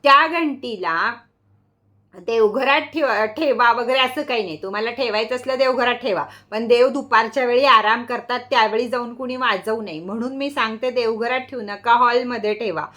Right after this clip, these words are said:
आणि येता जाता जी लहान पोरं असू दे, मोठी एखादी दोरी ठेवा त्याला, आणि घरामध्ये घंटेचा नाद होऊ दे.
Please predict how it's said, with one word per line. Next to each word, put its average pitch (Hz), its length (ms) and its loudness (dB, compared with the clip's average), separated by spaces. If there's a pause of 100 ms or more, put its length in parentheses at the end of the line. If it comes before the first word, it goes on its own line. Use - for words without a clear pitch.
(180)
आणि 240 340 2 (120)
येता 269 520 2
जाता 220 520 0 (180)
जी 233 200 -8
लहान 262 320 -2
पोरं 254 320 -2
असू 196 340 -4
दे, 208 200 -4
मोठी 196 380 -8
एखादी 226 300 -8
दोरी 226 360 -2
ठेवा 175 300 -10
त्याला, 160 360 0 (260)
आणि 302 200 0
घरामध्ये 277 760 2
घंटेचा 247 640 0
नाद 254 280 2 (140)
होऊ 302 160 2
दे. 208 200 0